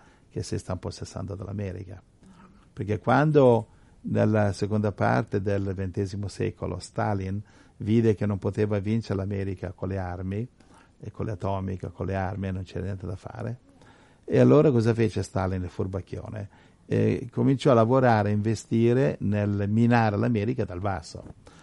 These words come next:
e allora infiltrò le università e le scuole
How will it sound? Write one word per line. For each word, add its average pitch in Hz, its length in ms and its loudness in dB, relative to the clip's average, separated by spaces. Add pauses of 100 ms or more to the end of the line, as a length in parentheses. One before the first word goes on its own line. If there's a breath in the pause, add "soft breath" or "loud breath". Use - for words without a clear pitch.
(100)
e 107 80 -6
allora 127 220 4
infiltrò 120 800 4 (300)
le 101 140 0
università 104 640 0
e 101 40 0
le 104 120 0
scuole 107 600 -2